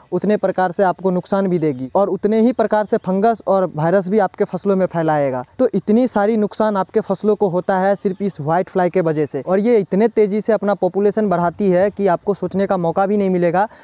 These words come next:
और ये एक पौधे से आपके पूरे प्लॉट में फैल जाएगा। इसीलिए मैंने बोला कि देश के बड़े-बड़े किसान इससे हैरान परेशान हैं, लेकिन आपको हैरान परेशान होने की कोई ज़रूरत नहीं है, क्योंकि मैं जो आपको बताऊंगा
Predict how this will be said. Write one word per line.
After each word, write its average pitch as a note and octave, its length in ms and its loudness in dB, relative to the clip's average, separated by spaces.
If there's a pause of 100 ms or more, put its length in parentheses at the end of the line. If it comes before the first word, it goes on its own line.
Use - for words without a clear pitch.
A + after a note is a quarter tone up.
(120)
और F3+ 140 2
ये G3+ 260 2
एक G#3 240 2
पौधे F#3+ 280 0
से G3+ 100 -4
आपके F#3+ 240 0
पूरे G3+ 260 2
प्लॉट G3 380 0
में G#3 140 0
फैल E3+ 280 -2
जाएगा। C3 360 -2 (320)
इसीलिए A3+ 380 2
मैंने G3+ 260 2
बोला F#3 260 2
कि G3 120 -6
देश F3+ 240 0
के F#3+ 120 -4
बड़े-बड़े F#3+ 380 2
किसान F#3+ 340 -4
इससे F3+ 220 -2
हैरान E3 340 0
परेशान C#3+ 420 -2
हैं, A#2+ 100 -8 (300)
लेकिन F3+ 220 0
आपको F#3+ 300 0
हैरान F3 280 -2
परेशान F#3 400 -2
होने F3 180 -2
की F#3 120 -6
कोई G3 200 2
ज़रूरत F3+ 400 0
नहीं F3 240 -2
है, G#3 100 -2
क्योंकि F#3 320 -6
मैं E3+ 240 0
जो G3 100 2
आपको F3 260 -2
बताऊंगा F#3 480 0